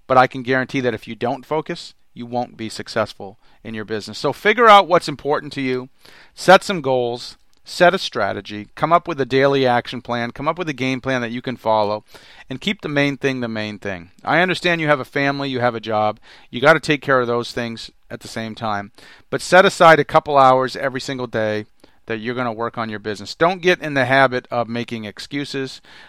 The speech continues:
Don't think you can promote five businesses at one time and be successful. Don't think that you can try five different strategies at once and be successful.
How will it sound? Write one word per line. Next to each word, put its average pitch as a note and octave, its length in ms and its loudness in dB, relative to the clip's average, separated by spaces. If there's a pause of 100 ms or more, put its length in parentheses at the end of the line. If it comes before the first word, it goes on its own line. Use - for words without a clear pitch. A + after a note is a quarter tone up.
Don't E3 260 -2
think D#3+ 220 -4
you D3+ 120 -8
can C#3 100 -6
promote B2+ 340 -4
five A#2+ 320 2
businesses A#2 480 -8
at A2 140 -6
one A#2 200 -8
time A2+ 320 -4
and G#2+ 140 -12
be A2 140 -8
successful. - 640 -6 (460)
Don't D#3 220 -2
think D#3 200 -4
that C3+ 120 -2
you C#3 120 -8
can B2 140 -8
try A#2+ 340 2
five A#2+ 360 2
different A#2+ 260 -8
strategies A2+ 560 -4
at G#2+ 160 -4
once A2 460 -10 (760)
and A2+ 120 -8
be A2+ 120 -4
successful. A2 680 -6